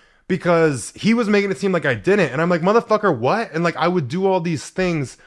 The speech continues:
to try and make it very clear that I cared, 'cause I couldn't sit right with him thinking I was a piece of shit. So I was trying to do things that would, like, help him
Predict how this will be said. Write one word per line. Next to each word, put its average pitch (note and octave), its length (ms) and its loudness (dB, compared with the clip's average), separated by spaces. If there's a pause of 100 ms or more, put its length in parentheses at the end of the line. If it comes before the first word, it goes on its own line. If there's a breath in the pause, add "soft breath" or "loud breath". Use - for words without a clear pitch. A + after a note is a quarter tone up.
(360 soft breath)
to E3 120 -8
try F#3+ 240 2
and E3+ 340 0 (160)
make G#3 200 2
it F3 80 2
very F#3+ 200 2
clear F3 380 -2
that D3+ 100 2
I C3 120 0
cared, B2+ 320 -2
'cause C3 120 -6
I D3+ 480 -2 (120)
couldn't G#3+ 340 -2
sit - 320 -4
right A#2 300 -2 (360 soft breath)
with D#3+ 180 -2
him F3+ 340 0
thinking F#3 420 -2
I D3+ 80 2
was C#3+ 160 -2
a B2 40 -8
piece - 280 -10
of G#2 60 -14
shit. - 420 -8 (480 soft breath)
So D#3 580 2
I D#3+ 180 4
was G#3 180 2
trying F#3 220 0
to F3 80 0
do D3 200 -2
things D#3+ 320 -4
that C#3+ 140 -2
would, D#3 60 0
like, C#3+ 120 -2
help D3 300 -6
him C#3+ 200 -2